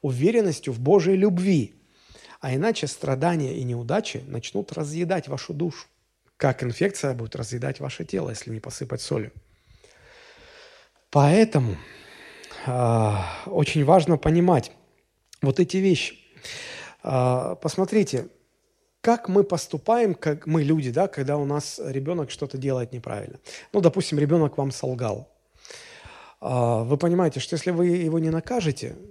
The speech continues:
то он станет лжецом. Чтобы это остановить, нужно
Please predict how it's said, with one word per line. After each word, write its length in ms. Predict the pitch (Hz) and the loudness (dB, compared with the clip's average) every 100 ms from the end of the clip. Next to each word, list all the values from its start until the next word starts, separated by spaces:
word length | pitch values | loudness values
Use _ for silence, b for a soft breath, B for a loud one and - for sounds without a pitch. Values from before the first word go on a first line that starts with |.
| 170 - | -20 -8
то 400 | 147 156 147 - 165 156 156 | -2 0 -2 -4 -10 -12 -6
он 360 | 165 190 196 | -6 -4 -8
станет 380 | 180 - 240 226 | -8 -4 -4 -2
лжецом. 600 | 247 196 214 - 196 190 - _ _ _ _ _ | -4 -4 -6 -4 -4 -6 -16 _ _ _ _ _
Чтобы 280 | - - 165 | -6 0 2
это 160 | 165 165 | 2 -2
остановить, 460 | - 185 220 254 | -2 -2 -2 -2
нужно 340 | 190 175 180 | -2 -2 -4